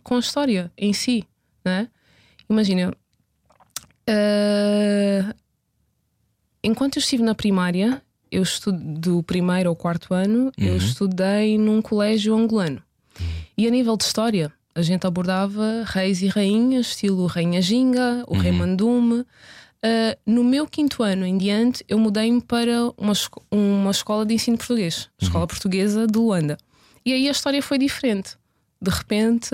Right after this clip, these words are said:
Speaker 1: né, tudo
Speaker 2: Era a
Speaker 1: muda.
Speaker 2: história de quem colonizou.
Speaker 1: Exatamente.
Speaker 2: Uhum.
Speaker 1: Eh, de quem descobriu, et cetera. E ali, eh, nós éramos escravos.
Speaker 2: Uhum.
Speaker 1: Imagina, foi a história que nos foi contada.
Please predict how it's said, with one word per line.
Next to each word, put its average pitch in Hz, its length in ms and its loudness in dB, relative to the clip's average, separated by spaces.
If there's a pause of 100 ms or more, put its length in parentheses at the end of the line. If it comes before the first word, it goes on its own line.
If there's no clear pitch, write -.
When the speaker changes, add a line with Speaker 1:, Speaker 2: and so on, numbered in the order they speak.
(320)
Speaker 1:
né, 226 400 0
tudo 233 140 -2
Speaker 2:
Era 233 80 2
a 254 40 2
Speaker 1:
muda. 240 160 2
Speaker 2:
história 92 440 -2
de - 80 -20
quem 92 180 -4
colonizou. 87 500 0 (180)
Speaker 1:
Exatamente. 185 760 0
Speaker 2:
Uhum. 87 220 0
Speaker 1:
Eh, 170 200 2
de 165 120 -6
quem 196 180 0
descobriu, 214 640 0
et 220 100 -2
cetera. 247 560 0 (220)
E 269 240 2
ali, 294 600 2 (180)
eh, 277 960 2 (1120)
nós 247 220 2
éramos 262 320 2
escravos. 202 580 -4 (180)
Speaker 2:
Uhum. 98 240 2
Speaker 1:
Imagina, 214 440 0 (1300)
foi 202 280 -2
a 202 40 0
história 226 360 0
que - 80 -8
nos 233 120 0
foi 226 120 -2
contada. 190 580 -2